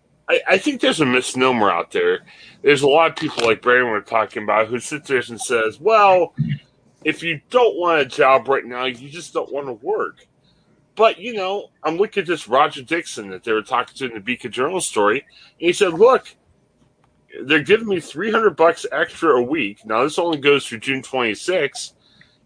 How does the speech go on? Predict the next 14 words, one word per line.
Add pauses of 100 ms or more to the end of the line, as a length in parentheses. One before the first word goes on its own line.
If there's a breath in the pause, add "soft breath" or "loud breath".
it
doesn't
make
sense
for
me
to
go
in, (220)
you
know,
the
way
the